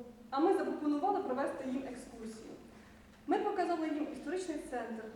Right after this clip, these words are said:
наше місто. Після цього вони сказали, що такої екскурсії їм не робили навіть у Європі. Справа в тому, що іноземцям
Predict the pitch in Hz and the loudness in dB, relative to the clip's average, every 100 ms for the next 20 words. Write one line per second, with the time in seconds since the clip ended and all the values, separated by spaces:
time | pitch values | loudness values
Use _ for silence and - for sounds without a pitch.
0 | 254 311 349 320 277 233 220 - 214 - | -2 0 0 0 -2 -2 -4 -8 -12 -14
1 | - - - 269 294 - 381 339 294 302 | -16 -14 -8 -4 -4 0 2 2 2 0
2 | 302 285 277 285 302 285 277 277 285 254 | 2 0 -2 -4 -4 -6 -8 -2 2 2
3 | - - 415 415 349 254 233 - 320 311 | 0 -2 -2 -2 -4 -6 -8 -4 2 2
4 | 269 277 349 370 285 262 269 262 - 254 | 4 4 4 2 2 2 0 -2 -6 -6
5 | 247 233 220 - 196 - - - - - | -6 -4 -4 -4 -8 -10 -14 -18 -20 -20
6 | - - - - 339 349 349 415 427 311 | -20 -20 -20 -2 2 2 2 0 2 4
7 | 269 - 277 285 277 269 285 302 311 403 | 2 -2 -2 0 0 0 0 0 0 0
8 | 415 247 | 0 -2